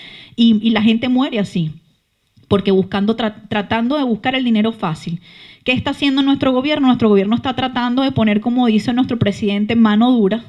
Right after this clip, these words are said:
a la realidad y buscar la manera de que efectivamente se canalicen esas vandalidades que están sucediendo para que la gente pueda tener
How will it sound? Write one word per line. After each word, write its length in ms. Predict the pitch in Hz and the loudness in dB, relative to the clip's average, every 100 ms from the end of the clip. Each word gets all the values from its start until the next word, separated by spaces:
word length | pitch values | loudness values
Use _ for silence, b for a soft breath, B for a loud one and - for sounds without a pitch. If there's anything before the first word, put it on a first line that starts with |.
| - | -8
a 100 | 185 | -4
la 140 | 170 | -2
realidad 520 | 175 190 226 247 196 - B B B | -2 -2 -2 -2 -4 -6 B B B
y 100 | 247 | 2
buscar 400 | 220 214 - 190 | 2 2 0 0
la 100 | 208 | 2
manera 420 | 247 226 208 233 - B 220 | 2 2 2 0 -4 B -2
de 120 | 220 | -2
que 80 | 226 | -2
efectivamente 920 | 220 214 226 208 240 240 233 233 294 | -4 -4 0 0 2 2 0 -2 -6
se 160 | 294 233 | -6 -2
canalicen 800 | 226 214 214 302 - 220 196 202 - - | 0 0 0 -2 -4 -4 -4 -6 -12 -8
esas 400 | 208 208 262 254 | -4 -4 -6 -4
vandalidades 800 | 233 208 196 196 196 196 208 233 | -2 0 0 2 2 0 -2 -4
que 60 | 269 | -8
están 260 | - 208 | -8 -8
sucediendo 680 | 233 233 269 226 170 160 208 B B B B | -8 -8 -6 -4 -4 -6 -8 B B B B
para 220 | 214 202 | 0 0
que 80 | 202 | -2
la 120 | 196 | -2
gente 300 | 196 175 214 | -2 -2 -4
pueda 380 | - 196 170 208 | -2 -4 -2 -4
tener 460 | 254 185 165 220 | -4 -2 -4 -8